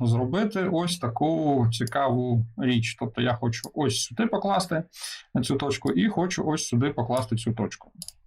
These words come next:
І що ми отримуємо? Ми отримуємо, що в одному випадку з трьох в нас ребро зробилося, а в двох інших в нас є проблеми. А, повернемося до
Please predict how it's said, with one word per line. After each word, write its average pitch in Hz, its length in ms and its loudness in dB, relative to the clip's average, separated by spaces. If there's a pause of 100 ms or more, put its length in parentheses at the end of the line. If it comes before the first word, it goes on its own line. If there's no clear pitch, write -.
(540)
І 233 240 2
що - 380 0
ми 202 120 6
отримуємо? 117 520 4
Ми 202 180 2
отримуємо, 147 500 2
що 113 180 2
в 127 40 2
одному 170 340 2
випадку 127 440 -2
з 120 360 2
трьох 113 320 2
в 117 220 2
нас 131 300 2
ребро 120 360 2
зробилося, 110 600 2 (540)
а 165 120 2
в 151 60 2
двох 180 260 0
інших 226 300 2
в 131 40 2
нас 165 300 0 (1300)
є 139 140 2
проблеми. 131 400 0 (960)
А, 127 340 2
повернемося 139 760 2
до 131 920 0